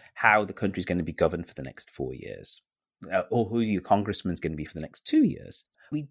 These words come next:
do want this to be perfect, don't we? If we take it from that point of view, you can maybe understand people questioning the whole process o-, of voting and saying, "No,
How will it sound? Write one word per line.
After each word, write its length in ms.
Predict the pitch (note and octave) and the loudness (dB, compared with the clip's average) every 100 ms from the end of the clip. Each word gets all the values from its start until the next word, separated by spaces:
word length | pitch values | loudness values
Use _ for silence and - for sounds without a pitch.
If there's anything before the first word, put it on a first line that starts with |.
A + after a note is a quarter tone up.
| _ | _
do 220 | - F#3+ | 2 4
want 220 | F3+ D#3 - | 4 2 2
this 200 | C3 - | 2 2
to 180 | - A2 | 0 0
be 480 | - A2 G#2+ G#2 - _ _ _ | 2 2 2 0 -6 _ _ _
perfect, 640 | - - F#3+ - - - - | 0 6 6 6 -6 -10 2
don't 260 | C3 B2+ - | 4 4 0
we? 220 | D#2+ C#2+ _ _ _ _ _ _ _ _ | -6 -6 _ _ _ _ _ _ _ _
If 200 | - F#3 | 2 2
we 60 | G3+ | 2
take 220 | F#3+ G#3 | 4 4
it 100 | G3 | 4
from 140 | - C3+ | 0 0
that 200 | G#3 - | 0 0
point 240 | G2+ D#2+ | -2 -2
of 80 | E2+ | -6
view, 220 | D#2+ D2 _ _ | -8 -10 _ _
you 80 | D#3 | -4
can 100 | D#3 | 4
maybe 340 | D#3+ F3 D#3 | 6 6 2
understand 800 | D3 C#3 C3 - A#2+ G#2+ G#2 G2+ | 0 0 0 2 4 4 2 -4
people 340 | - C3+ A#2 G#2+ | 0 0 2 -2
questioning 880 | - - C#3 - - G#2+ F#2+ F#2+ F#2 - _ _ _ _ - | 0 2 2 2 2 4 4 2 -4 -14 _ _ _ _ 2
the 100 | A2+ | 2
whole 220 | - C#3 | 4 2
process 840 | - - G#3+ D#4 - - - - - | 0 -4 0 0 -2 -4 -6 -8 4
o-, 100 | G#2 - | 4 4
of 180 | G#2+ - | 0 2
voting 300 | G2 F#2+ G#2+ | 2 2 -2
and 80 | G#2+ | 0
saying, 340 | B2+ A#2 A2+ - _ | 2 2 0 -8 _
"No, 480 | - C3 D3 C3 C3 | -2 2 4 4 0